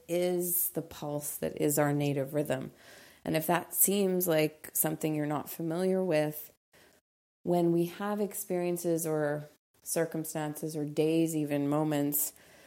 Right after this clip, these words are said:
where things feel like they're flowing or things are aligning or dots are connecting or patterns are being recognized and you're starting to notice things with an ease,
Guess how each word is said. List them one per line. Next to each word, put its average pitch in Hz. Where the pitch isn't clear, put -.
where 156
things 160
feel 160
like 139
they're 147
flowing 147
or 127
things 156
are 156
aligning 156
or 143
dots 143
are 147
connecting 147
or 135
patterns 156
are 147
being 156
recognized 156
and 160
you're 151
starting 160
to 165
notice 160
things 156
with 151
an 147
ease, 156